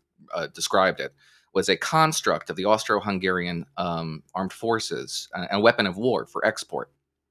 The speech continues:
The notion that he defended the Molotov-Ribbentrop Pact without sa-, calling it that, uh, in part because the Soviet Union participated in it, the subsumation of the Baltic states and half of Poland into,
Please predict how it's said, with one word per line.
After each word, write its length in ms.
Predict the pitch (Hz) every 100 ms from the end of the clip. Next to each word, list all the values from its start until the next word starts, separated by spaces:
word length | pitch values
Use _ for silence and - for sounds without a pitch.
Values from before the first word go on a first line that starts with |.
| _ -
The 120 | 117
notion 400 | 107 104 - 98
that 200 | 95 90
he 80 | 90
defended 380 | 101 - 113 104
the 60 | 95
Molotov-Ribbentrop 920 | 92 92 95 85 101 104 92 82 -
Pact 240 | 80 76
without 300 | 98 117 113
sa-, 180 | - 107
calling 380 | - 123 120 73
it 120 | 67
that, 220 | 55 - _ _ _ - - _
uh, 260 | 95 98 95 -
in 100 | 101
part 240 | 113 101
because 560 | 95 101 92 87 - - _ _
the 100 | 101
Soviet 260 | - 90 87
Union 180 | 87
participated 640 | 82 95 101 - 92 82 85
in 220 | 139 135
it, 280 | - - -
the 60 | 85
subsumation 800 | - 92 - 87 85 - 85 80
of 260 | 85 80 78
the 60 |
Baltic 340 | 92 98 92 85
states 460 | - 82 80 - -
and 280 | 85 85 78
half 280 | 87 87
of 140 | 85 -
Poland 400 | 98 95 82 76
into, 380 | 78 - 82